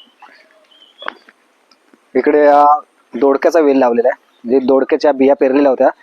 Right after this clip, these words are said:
आणि त्याचा तो वेल तयार होतोय आणि तो फुलायलाही लागलाय आता. आणि इकडे हा लाल माठ आहे.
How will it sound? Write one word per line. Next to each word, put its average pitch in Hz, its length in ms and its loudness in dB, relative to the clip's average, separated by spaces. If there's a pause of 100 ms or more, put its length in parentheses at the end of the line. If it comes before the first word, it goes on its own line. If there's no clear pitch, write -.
(340)
आणि 135 220 0
त्याचा 175 220 -2
तो 143 280 0
वेल 143 200 2 (100)
तयार 139 160 2
होतोय 135 260 0 (600)
आणि 131 160 -2
तो 165 60 -2
फुलायलाही 175 540 2
लागलाय 135 280 2
आता. 135 220 -2 (4000)
आणि 139 140 -2
इकडे 160 300 2 (1000)
हा 143 100 2
लाल 160 280 4
माठ 160 220 -2
आहे. 139 120 2